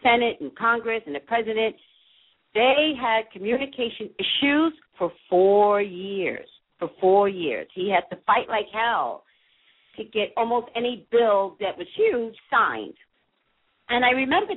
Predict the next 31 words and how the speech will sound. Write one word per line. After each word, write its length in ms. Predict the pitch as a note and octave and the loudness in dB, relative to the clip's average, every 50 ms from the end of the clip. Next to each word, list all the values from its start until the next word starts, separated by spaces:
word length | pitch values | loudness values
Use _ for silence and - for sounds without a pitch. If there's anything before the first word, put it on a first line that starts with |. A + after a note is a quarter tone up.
| - - | -6 -2
thinking, 560 | D4+ F4+ - - - A#3+ G#3 F#3+ F#3+ G3 F#3+ - _ _ _ _ _ _ _ _ _ _ _ - | -2 -2 -2 -2 -2 0 0 0 0 -2 -4 -10 _ _ _ _ _ _ _ _ _ _ _ -10
like, 320 | B3 A3+ G#3+ A#3+ A3 G#3+ - _ _ - | -4 0 2 2 2 0 -2 _ _ 2
I 60 | E4+ | 4
remember 320 | G#4 G4+ F4 D#4+ D4+ D#4 D4+ | 4 4 4 2 -2 -4 -6
thinking, 440 | - C#4 C4+ C#4 C#4 C4+ B3+ B3+ - | -8 -10 -10 -8 -8 -8 -8 -4 -2
"Well, 340 | C4+ C4 C4 B3+ B3+ B3+ - | 0 2 2 2 0 -4 -6
if 140 | - B3+ B3+ - - | -6 -6 -6 -6 -6
he's 320 | C#4 C4+ B3+ B3 B3 G#3 - _ _ _ _ - | -6 -6 -6 -6 -8 -10 -12 _ _ _ _ -16
beginning 420 | - - - E4 F4+ G#4 G#4+ F4 | -14 -2 0 0 0 2 0 -2
his 120 | E4 - - - | -2 -4 -6 -2
presidency 920 | - D#4 E4+ C#4 C#4+ A#3+ A#3 G#3+ G#3+ - G#3 F#3+ F3+ F3 F3 F3+ F3 - _ _ _ _ _ _ _ _ _ _ _ _ _ _ | 0 0 0 0 -2 -6 -6 -8 -6 -6 -4 -2 -2 -2 -2 -4 -8 -10 _ _ _ _ _ _ _ _ _ _ _ _ _ _
in 180 | B3+ B3+ C#4 C4+ | 0 0 2 2
the 100 | B3 G#3+ | 0 -2
retrograde, 800 | F#3+ G#3 C4 D4+ C#4+ - C4 A#3+ - G3 F3 E3 E3+ E3+ - F#3+ | 0 2 2 2 0 -2 -8 -8 -4 -2 0 0 0 -2 -4 -4
what 160 | C#4+ G#4+ G#4+ - _ | -6 -6 -6 -6 _
the 200 | F#3 D#3+ D#3 D#3 D#3+ D3+ - G#3 | -2 -2 -2 -2 -4 -6 -6 -2
hell 380 | A#3+ C#4+ D#4+ F4+ G4 G4 - - | 2 4 4 4 4 2 0 -2
is 100 | B3 A3+ - - | -6 -4 0 0
that 200 | B3 B3 B3 - | 2 2 0 -2
gonna 140 | B3 A#3 A#3 | -4 -6 -4
mean?" 360 | A#3 A#3+ A3+ F#3+ E3 D3+ F3 | -4 -2 -2 -2 -4 -4 0
Well, 340 | G#3+ G3+ D#3+ C#3 C3 G#2 - - | 2 4 4 4 2 0 -2 -4
it 200 | C#4 D#4 - C#4 | -6 -6 -4 -4
was 140 | C4+ A#3 - F3 | -6 -6 -4 -6
a 160 | C#3+ - - _ - | -8 -8 -10 _ -4
tough 160 | - C4+ C#4 - - - | -4 -4 -4 -6 -4 0
four 180 | A#3 A3+ A#3 | 0 2 2
years 300 | A3 G3+ F3+ E3+ D#3 C#3+ - _ | 2 0 -2 -2 -2 -4 -6 _
for 80 | - A2+ | -14 -12
him. 240 | A#2+ A2+ F#2 - - _ _ _ _ _ _ _ _ _ _ - - _ - - _ _ _ _ _ _ _ | -12 -12 -14 -16 -18 _ _ _ _ _ _ _ _ _ _ -20 -20 _ -20 -20 _ _ _ _ _ _ _
So, 540 | B3 A3 G#3 G3 - F3+ F3+ F3+ F3 D#3+ | 2 4 4 4 4 4 4 4 2 -2